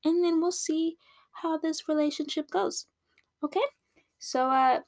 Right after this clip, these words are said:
yeah, I wanted to see what this hot chicken shit was all about. So, uh, there's a Clyde's Hot Chicken in Fullerton, and sometimes when I'm coming home from work,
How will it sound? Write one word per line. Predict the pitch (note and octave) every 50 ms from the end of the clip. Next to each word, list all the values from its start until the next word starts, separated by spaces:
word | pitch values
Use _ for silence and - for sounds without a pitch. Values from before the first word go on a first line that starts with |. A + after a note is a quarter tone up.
| _ _
yeah, | - G4+ D4 A3
I | A3
wanted | C4 E4+ A#4 B4 D#4+ B3
to | -
see | - - D4 D4 C#4+
what | C4 B3 A#3+ -
this | - A3+ A3 -
hot | - C4+ C#4 - -
chicken | - - C#4+ E4 - D#4 B3+ A#3
shit | - - - G#3 G3 - -
was | G#3 G3 F#3+
all | F#3 F#3 F3+
about. | F3 F3 E3+ D#3+ D#3 E3+ F#3+ - - _ _ - - - _ _ _ _ _
So, | - - - A3 A3 G#3+ G#3 G#3 - - - _ _ _ _ -
uh, | G#3 G#3+ G#3 G#3+ - -
there's | G#3+ A3+ A3+ A3
a | G3+
Clyde's | - - A3+ A3 A3+ A#3 A3 -
Hot | A3+ A3 G#3 G#3+
Chicken | - - A#3+ A#3 - A3 A3+
in | A3 G#3+
Fullerton, | - - D4+ F4 F4 C#4 - - G#3+ A#3 A3+ - - -
and | G3 F#3+ F#3 F#3 F3+ F3+ F3+ - - -
sometimes | - - G#3 G#3+ G#3+ - A3 G#3 G#3 G#3 G#3 G#3+
when | G3+ F#3+
I'm | F3+ F3+ F#3 F#3
coming | - - G#3 G3+ G#3
home | G3 G3 F#3+
from | F#3+ - - F3 E3+ E3+
work, | G3 C4+ E4 D#4 - - -